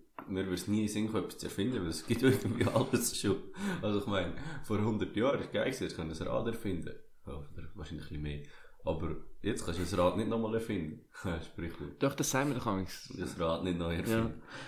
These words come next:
Speaker 2: Äh, ja, das ist, aber ich find's auch krass, so, wenn du ein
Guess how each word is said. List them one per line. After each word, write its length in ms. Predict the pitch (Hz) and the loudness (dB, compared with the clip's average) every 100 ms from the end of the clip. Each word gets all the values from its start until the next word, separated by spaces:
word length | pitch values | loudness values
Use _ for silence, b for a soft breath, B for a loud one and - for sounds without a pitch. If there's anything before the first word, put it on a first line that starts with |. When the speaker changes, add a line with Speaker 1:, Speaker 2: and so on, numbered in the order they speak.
| B | B
Speaker 2:
Äh, 300 | 110 107 107 - - _ _ _ - - - - - - - | 4 6 6 2 -10 _ _ _ -20 -20 -20 -18 -18 -20 -14
ja, 180 | - 117 | -2 0
das 160 | 135 - | 0 -2
ist, 100 | - | 0
aber 120 | 123 | 0
ich 80 | 120 | 2
find's 300 | 135 120 110 | 2 2 0
auch 100 | 104 | -2
krass, 500 | - 117 113 - - | 4 6 6 4 -2
so, 420 | 104 101 - - - | 0 0 -2 -6 -2
wenn 200 | 110 | 0
du 80 | |
ein 40 | 101 | 0